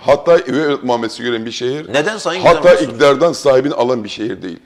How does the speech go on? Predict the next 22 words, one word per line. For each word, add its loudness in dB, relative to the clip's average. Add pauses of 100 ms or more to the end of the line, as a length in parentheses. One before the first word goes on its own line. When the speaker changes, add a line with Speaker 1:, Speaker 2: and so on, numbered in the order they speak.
(320)
Speaker 1:
Ben 4
size -2
bir 0
örnek 0
daha 2
vereceğim. 0
Speaker 2:
Hayır, 0
neden? 0 (200)
Neden -2
Speaker 1:
Ben, 6
Speaker 2:
efendim? 0 (220)
Speaker 1:
me-, -2
neden 0
işte -2 (380)
iktidarın, 0 (240)
ak -2
Parti -4
iktidarın -6
Hatay'a -6 (420)
gördüğü -2
işte -12
bu, -6